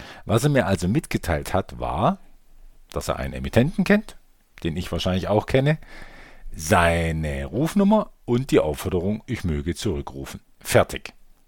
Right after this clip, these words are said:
Kein Beweggrund, warum er mich angerufen hat, kein Grund, warum ich zurückrufen sollte. Also da sage ich, diese höflich vorgetragene, angesichts ihrer Dürre an Inhalt, dann doch etwas anmaßende Anspruchshaltung, ja, die find ich frech.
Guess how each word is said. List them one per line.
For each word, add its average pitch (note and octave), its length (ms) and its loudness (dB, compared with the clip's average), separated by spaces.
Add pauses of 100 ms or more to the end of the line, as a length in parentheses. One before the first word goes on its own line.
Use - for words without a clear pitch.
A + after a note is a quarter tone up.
(160)
Kein C#3+ 280 4
Beweggrund, C#3+ 720 6 (240)
warum D#2 240 2
er A2+ 80 6
mich C3 160 4
angerufen B2 460 2
hat, B2 160 6 (240)
kein E2+ 320 2
Grund, G#2+ 360 2
warum D#2+ 260 6
ich D#2+ 120 -2
zurückrufen G3 560 4
sollte. - 360 0 (920)
Also G2+ 140 4
da D#3+ 120 10
sage F3+ 220 8
ich, - 100 -2
diese G3 300 8
höflich F3+ 400 8
vorgetragene, E2+ 920 4 (120)
angesichts D#3 720 2
ihrer A2 320 4
Dürre D#3+ 640 6
an A2+ 300 0
Inhalt, F#2 500 0
dann E2+ 160 -4
doch C3 140 -4
etwas - 400 -2 (160)
anmaßende C#3+ 720 0
Anspruchshaltung, F2+ 880 -4 (280)
ja, F#2 280 4
die D2 300 -4
find - 380 -8
ich - 260 -2
frech. - 680 -4